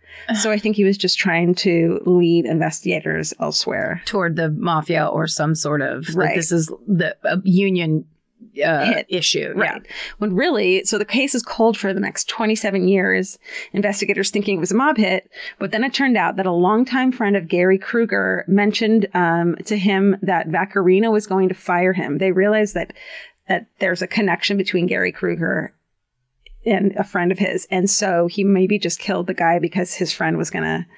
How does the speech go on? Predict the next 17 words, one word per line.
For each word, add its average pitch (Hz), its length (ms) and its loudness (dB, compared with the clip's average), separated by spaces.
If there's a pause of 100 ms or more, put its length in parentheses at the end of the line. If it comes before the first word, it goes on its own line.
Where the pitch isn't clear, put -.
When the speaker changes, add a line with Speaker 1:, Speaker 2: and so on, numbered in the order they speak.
(240)
Speaker 1:
get 190 180 -4
fired. - 500 -2 (600)
There's 202 160 0
a 240 40 0
D 196 160 2
N 196 120 2
A 196 120 0
hit 196 240 2
in 185 140 0
two 214 140 0
thousand 180 320 2
eleven 156 300 0
that 156 140 -2
proved 139 300 -4
the 139 60 -4
connection. - 680 -4
Speaker 2:
Oh 202 540 2